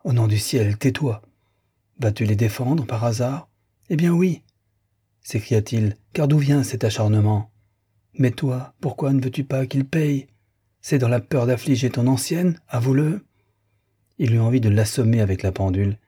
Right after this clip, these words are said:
Les paroles lui manquèrent. Il se tut. Rosanette, tout en marchant dans la chambre, ajouta, « Je vais lui flanquer un procès à ton Arnoux. Oh, je n'ai pas besoin de toi. »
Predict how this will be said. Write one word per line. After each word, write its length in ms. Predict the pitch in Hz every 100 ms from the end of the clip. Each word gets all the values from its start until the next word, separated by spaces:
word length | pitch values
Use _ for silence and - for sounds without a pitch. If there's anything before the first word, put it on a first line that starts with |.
| _ _ _ -
Les 100 | 110
paroles 380 | 113 107 120
lui 100 | 123 104
manquèrent. 600 | 107 107 107 98 98 _ _ _
Il 120 | 135
se 140 | 107 113
tut. 320 | 107 110 104 _ _ _ _ _ _
Rosanette, 600 | 120 107 101 113 - -
tout 180 | - 110
en 60 | 104
marchant 340 | 104 - 135
dans 100 | 113
la 100 | 98
chambre, 400 | 90 - 117 117
ajouta, « 480 | 98 101 101 104 101 _ _ _ _ _ _ _ -
Je 120 | 180
vais 80 | 190
lui 100 | 156
flanquer 360 | - 135 -
un 60 | 117
procès 380 | 107 127 - 147
à 80 | 110
ton 140 | 107
Arnoux. 400 | 104 101 113 101 _ _ -
Oh, 140 | 131
je 120 | 120
n'ai 80 | 127
pas 160 | 104 156
besoin 220 | 120 117
de 40 |
toi. » 380 | 107 135 135 135